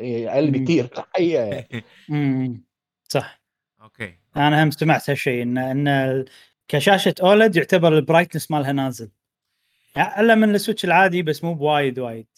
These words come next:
Speaker 3: أنا ليش أقول
Speaker 1: صحيح.
Speaker 3: كذي؟ أنا ألعب كتير portable، وألعب كتير بالشمس برا ال-، يعني لما مثلًا لما أسافر ولا هذا ولا هذا،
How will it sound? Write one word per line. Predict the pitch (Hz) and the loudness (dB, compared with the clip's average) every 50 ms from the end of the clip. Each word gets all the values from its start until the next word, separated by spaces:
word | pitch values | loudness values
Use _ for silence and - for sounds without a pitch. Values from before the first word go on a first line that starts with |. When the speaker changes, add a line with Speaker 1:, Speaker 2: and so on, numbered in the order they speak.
| _ _ - | _ _ -10
Speaker 3:
أنا | 147 156 170 170 | -8 -6 -6 -6
ليش | 185 220 254 240 - - 202 | -4 -6 -6 -6 -8 -12 -14
أقول | 196 147 170 170 156 151 190 180 135 | -12 -8 -6 -6 -4 -4 -4 -4 -4
Speaker 1:
صحيح. | - 120 113 | -4 -4 -4
Speaker 3:
كذي؟ | 123 113 110 107 | -4 -4 -6 -6
أنا | 76 131 147 165 175 165 175 | -4 -4 -4 -2 -4 -4 -6
ألعب | 190 185 165 175 165 139 | -6 -6 -6 -6 -6 -8
كتير | 131 - _ - 175 175 143 - - | -12 -14 _ -8 -6 -6 -6 -6 -6
portable، | 131 131 127 - 120 110 101 110 143 151 135 | -8 -8 -8 -10 -12 -14 -14 -16 -18 -20 -14
وألعب | 120 139 156 165 156 165 156 | -10 -10 -8 -8 -10 -12 -14
كتير | 156 151 _ _ 185 190 190 180 151 135 _ _ 123 123 123 | -16 -16 _ _ -14 -12 -12 -12 -12 _ _ _ _ _ _
بالشمس | 139 131 _ _ - 165 175 156 123 - - - 117 | -20 -20 _ _ -10 -10 -10 -12 -14 -20 -20 -18 _
برا | 127 147 147 135 120 107 95 95 92 76 101 | -10 -10 -10 -8 -10 -12 -12 -14 -18 _ _
ال-، | 104 104 104 101 101 98 98 98 95 95 95 95 92 92 90 87 78 80 90 | _ _ _ _ _ _ _ _ _ _ _ _ _ _ _ _ _ _ _
يعني | 95 104 110 110 | _ _ _ _
لما | 110 113 110 | _ _ _
مثلًا | 110 110 104 110 113 110 107 _ _ _ _ 110 | _ _ _ _ _ _ _ _ _ _ _ _
لما | 110 107 110 | _ _ _
أسافر | 110 139 156 156 143 135 147 131 | _ -6 -6 -6 -6 -8 -12 -16
ولا | 117 104 101 104 123 | -16 -18 -14 -8 -6
هذا | 143 147 143 131 | -4 -4 -4 -6
ولا | 117 113 123 | -10 -12 -10
هذا، | 147 160 156 160 165 | -10 -10 -10 -10 -14